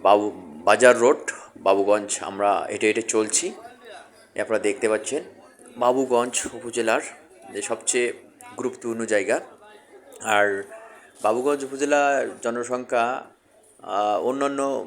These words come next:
উপজেলার থেকে একটু কম। বাবুগঞ্জ উপজেলার জনসংখ্যা এক লক্ষ ঊনআশি হাজার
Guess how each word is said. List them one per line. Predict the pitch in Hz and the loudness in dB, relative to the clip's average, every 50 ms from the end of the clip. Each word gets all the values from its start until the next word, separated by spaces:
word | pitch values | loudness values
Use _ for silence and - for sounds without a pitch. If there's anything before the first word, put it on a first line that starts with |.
| - 98 | -10 -10
উপজেলার | - 113 113 123 123 127 123 120 120 - | -10 -8 -8 -2 -2 0 0 0 -2 -4
থেকে | 120 117 117 | -6 -6 -6
একটু | 110 - 120 | -6 -6 -10
কম। | 113 - - 92 90 95 110 135 165 - - _ _ _ _ _ _ _ _ _ _ - | -8 -2 0 0 0 0 -2 -6 -14 -18 -20 _ _ _ _ _ _ _ _ _ _ 0
বাবুগঞ্জ | 110 110 113 113 113 110 117 113 110 113 113 110 - | 0 2 2 2 -2 -2 0 0 2 0 0 -4 -8
উপজেলার | - 104 107 107 104 110 110 110 110 110 107 98 85 87 | -10 -8 -8 -4 -4 -2 0 2 2 2 2 0 -2 -4
জনসংখ্যা | - 101 101 107 101 110 104 104 - - 98 98 98 98 - - - _ _ _ _ _ _ _ _ _ - | -4 -6 -6 -6 -6 -8 -8 -8 -2 -2 0 0 0 -4 -6 -14 -20 _ _ _ _ _ _ _ _ _ -8
এক | - 90 110 123 123 131 | -2 0 0 0 2 2
লক্ষ | 127 127 127 - - | 0 0 0 0 2
ঊনআশি | 120 120 117 - 113 113 120 120 120 113 107 104 101 - - 101 | 4 4 4 4 0 -4 -4 -4 0 0 0 2 0 0 -2 -2
হাজার | 98 92 90 87 87 80 | 0 0 0 0 0 -4